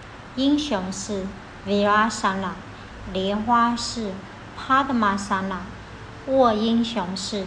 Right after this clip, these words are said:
Supta Virasana，束脚式，Baddha Konasana，卧束脚式，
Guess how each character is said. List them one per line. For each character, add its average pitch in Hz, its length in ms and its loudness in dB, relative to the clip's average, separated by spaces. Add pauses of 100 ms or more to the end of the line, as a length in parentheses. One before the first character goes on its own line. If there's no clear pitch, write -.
(140)
Supta 247 760 0
Virasana， 196 680 0 (520)
束 294 300 -2
脚 208 200 -6 (140)
式， 208 320 -4 (460)
Baddha 226 380 6
Konasana， 196 800 -4 (640)
卧 254 320 4
束 226 240 -4
脚 226 140 -6 (120)
式， 208 300 -4